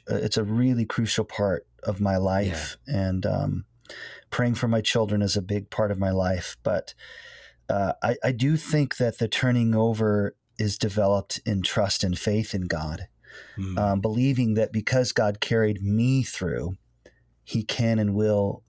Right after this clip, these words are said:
Speaker 1: carry my children through what they face. And thankfully, thus far, none of my kids have gone down the path that I've gone, that I went down, that my wife and I went down.
Speaker 2: Oh, praise
Speaker 1: Um,
Speaker 2: God.
Speaker 1: and I believe that was from prayer as well, because when I first got saved, before I, before my wife and I were married,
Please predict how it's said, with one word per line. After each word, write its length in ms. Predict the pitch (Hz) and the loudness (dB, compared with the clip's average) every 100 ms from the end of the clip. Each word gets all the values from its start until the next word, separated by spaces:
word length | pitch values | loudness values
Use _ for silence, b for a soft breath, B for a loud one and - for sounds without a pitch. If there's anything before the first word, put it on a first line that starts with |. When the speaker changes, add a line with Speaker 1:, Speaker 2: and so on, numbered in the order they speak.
| _ - | _ -6
Speaker 1:
carry 560 | - 110 101 98 98 131 | 0 2 2 0 -4 -2
my 180 | 101 101 | -2 0
children 400 | - 127 113 104 | 0 0 0 -2
through 180 | 98 | -2
what 220 | 95 - 98 | -2 -2 0
they 160 | 113 | -2
face. 400 | 110 98 - - | -2 -4 -4 -4
And 100 | - | -4
thankfully, 580 | - 151 180 135 120 107 120 | 0 2 2 0 0 0 0
thus 260 | 120 113 | 0 0
far, 400 | - 131 120 95 - B B B B | 0 2 2 0 -4 B B B B
none 220 | 117 135 | 2 4
of 80 | 151 | 4
my 120 | 135 117 | 2 0
kids 220 | 120 107 | -2 -2
have 100 | 101 | -2
gone 180 | 110 104 | 0 2
down 180 | 104 98 | 2 0
the 60 | |
path 260 | 95 107 90 | 0 -2 0
that 100 | - | -2
I've 160 | 92 90 | -2 0
gone, 340 | 95 95 90 - | 0 0 -2 -4
that 140 | 95 | -2
I 120 | 101 | 0
went 180 | 104 90 | 0 -2
down, 180 | 87 82 | -6 -6
that 80 | 85 | -2
my 120 | 90 | 0
wife 240 | 90 101 | 2 0
and 80 | - | -2
I 40 | 98 | -6
went 180 | - - | -6 -8
down. 260 | - - - B B | -12 -12 -16 B B
Speaker 2:
Oh, 220 | 82 78 76 | -10 -10 -6
praise 220 | 92 82 | -4 0
Speaker 1:
Um, 60 | 101 | 2
Speaker 2:
God. 220 | 78 80 | 2 2
Speaker 1:
and 120 | 147 | 2
I 140 | 147 156 | 4 4
believe 280 | 151 147 120 | 2 2 2
that 220 | 127 123 | 0 0
was 280 | 127 113 - _ _ | 0 0 -2 _ _
from 240 | - 120 | -2 -2
prayer 320 | 107 123 107 98 | 0 2 2 2
as 120 | - | 2
well, 360 | 110 117 85 78 | 2 2 0 -2
because 220 | 110 117 | -2 0
when 100 | 127 | 2
I 40 | 131 | 0
first 400 | - - 208 - | 0 0 0 2
got 180 | 156 - | 0 0
saved, 280 | - 123 95 | 0 0 0
before 200 | 123 127 | 2 2
I, 120 | 110 - - | 0 -4 -8
before 240 | 110 117 | -4 0
my 100 | 127 | 2
wife 220 | 110 110 - | 4 2 2
and 80 | |
I 60 | 104 | 0
were 100 | 92 | 2
married, 520 | 95 107 104 95 90 | 2 2 2 2 -2